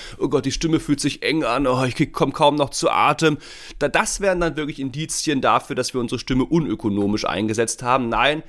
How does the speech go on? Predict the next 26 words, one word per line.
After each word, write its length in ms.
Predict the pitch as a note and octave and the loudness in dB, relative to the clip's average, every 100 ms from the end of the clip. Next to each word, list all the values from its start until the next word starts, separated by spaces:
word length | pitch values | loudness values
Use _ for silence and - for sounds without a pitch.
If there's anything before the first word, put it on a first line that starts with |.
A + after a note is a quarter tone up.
| - - | -18 -12
wir 100 | - | -6
schaffen 420 | G#2+ - D3+ D#3+ C3+ | -4 0 0 0 -4
diese 280 | B2+ B2 | 0 -2
Wirkung, 560 | G#2 A#2 B2 C3 A#2+ A#2+ - _ - | 0 0 0 0 -2 -4 -12 _ 0
ohne 500 | C#3+ C#3+ C#3+ C3+ B2+ - - - - | 6 6 8 6 4 -6 -20 -20 -4
uns 420 | C3 B2 A#2+ - - | 2 2 0 -4 -6
zu 260 | - C3+ | 0 0
sehr 220 | G#2+ A2+ A2 | 4 4 2
zu 440 | - A#2+ A2+ G#2+ - - - - - - - - - - - | 2 4 4 2 -10 -18 -20 -20 -20 -12 -12 -12 -16 -18 -8
verausgaben. 920 | C3+ G#2 G#2 C3 - A#2 F2 - - _ - - - | -2 2 4 4 2 0 -2 -6 -14 _ -20 -20 -6
Und 160 | C3 - | -6 0
hierfür 440 | G#3+ C#4 - G#3 | 2 2 2 2
ist 180 | F#3 - | 2 2
dann 160 | C#3 | 0
wirklich 340 | D3 D3+ A#2+ A2+ | 0 -2 -4 -2
wichtig, 300 | E3+ - - | -4 -2 -6
das 120 | B2+ | -4
wird 120 | C3 | -2
auch 80 | B2 | 0
ein 160 | A#2+ A#2+ | -2 -2
Ka-, 260 | - C3 - | -6 -6 -6
Kernthema 800 | - C3+ D3+ F#3 - F3 E3 D#3+ | -2 2 4 2 -4 -2 -2 -2
der 140 | C3 | -4
nächsten 340 | A#2 C#3 - - | -4 -8 -8 -10
Episode 580 | A2 A#2+ G#2 A#2+ D3 C#3+ | -6 -4 0 2 2 2
sein, 380 | C3 B2+ C3+ | 4 4 4